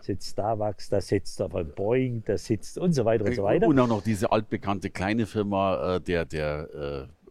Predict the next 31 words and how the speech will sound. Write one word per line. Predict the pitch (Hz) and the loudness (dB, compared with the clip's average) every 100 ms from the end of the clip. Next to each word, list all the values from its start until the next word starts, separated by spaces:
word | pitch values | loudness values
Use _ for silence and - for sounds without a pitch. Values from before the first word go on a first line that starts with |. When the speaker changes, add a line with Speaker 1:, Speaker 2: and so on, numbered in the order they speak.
| - | -2
Speaker 2:
Pike | 190 208 - | 0 0 -2
Place, | 92 95 - - | -2 -2 -2 -6
äh, | - | -6
Speaker 1:
Ja, | - 147 | 0 2
Speaker 2:
Fischmarket, | 139 131 143 - | 4 2 2 0
Speaker 1:
Pike | 127 | 2
Speaker 2:
glaub | 135 147 | 4 2
Speaker 1:
Place. | 160 | 0
Speaker 2:
ich, | 151 | 2
Speaker 1:
Und | 202 | 4
Speaker 2:
ja? | 330 | 4
Speaker 1:
der | 196 151 | 2 0
Wasser, | 101 139 - 156 | 4 2 2 0
der | 92 98 | 0 4
Waterfront, | 131 202 - 196 214 - | 4 4 4 2 2 -2
ja. | 87 165 | 2 2
Speaker 2:
Ja, | 82 98 147 147 | 4 4 4 2
genau. | 123 101 107 135 143 - | 0 0 2 0 -2 -6
Speaker 1:
Ja, | 110 135 - - - _ | -2 -2 -4 -12 -18 _
ja. | 127 - - - - - - | -2 -2 -6 -8 -12 -14 0
Wobei, | 139 151 160 | 4 6 6
äh, | 196 - - - | 4 -4 -6 -10
man | 151 143 | -2 0
das | 139 156 - - - | 2 0 -4 -16 2
irgendwie | 185 240 226 | 6 6 6
so | - | 4
ein | 165 | 2
bisschen | 147 - 147 - _ | 2 -2 -12 -14 _
verkennt, | 139 - - 160 233 - - - | 2 2 4 4 2 -4 -8 0
die | |
Leute | 151 180 190 165 156 | 4 6 6 2 -2